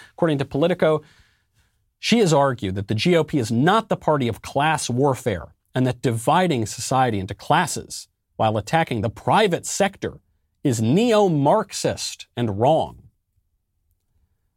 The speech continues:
Class warfare cuts two ways,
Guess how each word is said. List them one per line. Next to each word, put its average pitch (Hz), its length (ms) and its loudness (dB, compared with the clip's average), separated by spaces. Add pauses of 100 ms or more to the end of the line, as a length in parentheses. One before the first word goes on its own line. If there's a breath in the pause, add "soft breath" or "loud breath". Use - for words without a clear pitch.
(1080)
Class 285 460 0
warfare 160 600 0
cuts - 480 -4
two - 280 -2
ways, 113 800 -2